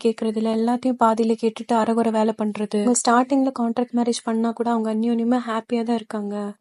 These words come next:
நீ உன் அக்காவோட வாழ்க்கையை தொலைச்சிட்ட." காவேரி வேற விஜய்க்கு சப்போர்ட் பண்றது கேட்டு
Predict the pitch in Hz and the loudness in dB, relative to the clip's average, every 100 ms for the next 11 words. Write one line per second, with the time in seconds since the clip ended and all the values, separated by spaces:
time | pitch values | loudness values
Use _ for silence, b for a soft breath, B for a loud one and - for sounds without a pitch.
0 | _ 240 240 233 220 254 254 240 226 220 | _ 0 2 2 2 2 2 2 2 0
1 | 226 247 247 214 214 - 220 208 196 202 | 2 2 2 0 -2 -2 -2 -2 -4 -2
2 | 240 254 262 254 240 240 233 240 247 247 | 0 2 2 0 0 0 0 0 -2 -4
3 | 233 - 240 240 226 220 220 220 220 247 | -6 -2 -2 -2 -4 -4 -6 -6 -2 -2